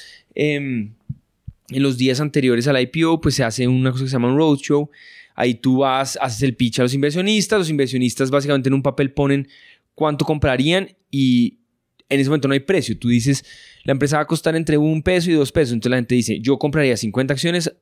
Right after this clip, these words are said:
si sale un peso, si sale un peso y medio, compraría veinte", y así. Entonces, al final, lo que hacen es que cogen todas estas ofertas, eh, el día anterior o dos días antes, eh,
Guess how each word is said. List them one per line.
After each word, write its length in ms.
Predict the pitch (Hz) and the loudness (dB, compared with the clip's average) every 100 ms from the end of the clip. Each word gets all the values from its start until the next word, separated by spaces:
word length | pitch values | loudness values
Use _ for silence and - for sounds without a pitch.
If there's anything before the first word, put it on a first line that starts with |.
| _ | _
si 320 | - - 143 123 | -10 -2 0 2
sale 180 | 120 | 2
un 120 | 120 120 | 0 2
peso, 260 | 135 110 | 0 0
si 80 | 101 | -2
sale 220 | 113 123 | 0 0
un 100 | 135 | 0
peso 220 | 151 147 | -2 -2
y 20 | 151 | 0
medio, 320 | 156 170 175 | 2 2 0
compraría 440 | 135 113 107 107 | 0 0 0 2
veinte", 380 | 120 135 110 - - | 2 0 0 -4 -4
y 80 | |
así. 280 | 127 196 127 - - - _ - _ _ _ _ _ _ _ | -2 -2 -4 -10 -20 -20 _ -20 _ _ _ _ _ _ _
Entonces, 560 | 156 151 147 139 143 - | -6 0 0 2 0 -2
al 160 | 143 | -4
final, 500 | 135 147 151 180 160 | -2 0 2 2 2
lo 120 | 165 165 | 0 0
que 100 | 135 | -2
hacen 220 | 117 131 | 0 -2
es 100 | - | -2
que 100 | 139 | -2
cogen 280 | 143 143 143 | 0 0 0
todas 420 | 175 175 175 165 | 2 2 2 0
estas 220 | 175 165 | -2 -2
ofertas, 720 | 156 165 135 - 170 220 - _ _ - | 0 0 -2 0 -2 -2 -10 _ _ -6
eh, 320 | 127 123 120 | -2 2 2
el 160 | 113 110 | 2 0
día 160 | 117 | 0
anterior 600 | 113 143 160 170 160 156 | 0 0 0 2 2 2
o 200 | 147 120 | 2 2
dos 180 | 110 117 | 0 0
días 160 | 123 131 | 0 0
antes, 380 | 139 127 139 - _ _ _ _ _ _ _ _ _ | -2 -2 -6 -8 _ _ _ _ _ _ _ _ _
eh, 560 | - 120 113 107 - | -8 -2 0 0 -2